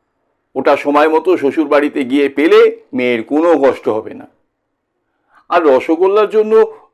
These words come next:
ময়রা বাড়ির মেয়েকে বিয়ে করতে রাজি হয়েছে গোকুল। এতে অবশ্য অধীর ময়রার কোনো অসুবিধে নেই। কয়েক পুরুষের মিষ্টির ব্যবসা, তাই নতুন জামাইকে রসে বসে রাখতে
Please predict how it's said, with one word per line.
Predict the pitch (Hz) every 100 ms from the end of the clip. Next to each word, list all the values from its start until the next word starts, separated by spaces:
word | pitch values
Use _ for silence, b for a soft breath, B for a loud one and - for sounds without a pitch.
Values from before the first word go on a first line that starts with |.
| -
ময়রা | 143 151 160 170
বাড়ির | 185 190
মেয়েকে | 170 160 180 180 160 156
বিয়ে | 151 156
করতে | 160 160 170
রাজি | 160 170
হয়েছে | 196 202 196
গোকুল। | 185 175 180 196 _ _ b b b
এতে | - 127 175
অবশ্য | 233 214 208 -
অধীর | 277 202 151 208
ময়রার | 202 190 214 269
কোনো | - 135 139
অসুবিধে | 214 202 - 170 165 151
নেই। | 135 123 104 b b -
কয়েক | 135 143 147
পুরুষের | 160 165 165 190
মিষ্টির | 151 151 - 180
ব্যবসা, | 151 147 147 175 131 117 B B
তাই | - 131
নতুন | 120 131 170 202 196
জামাইকে | 190 190 190 185 185 170 170 B
রসে | 113 120 139 151 208
বসে | 202 - 196
রাখতে | 175 170 - 147 165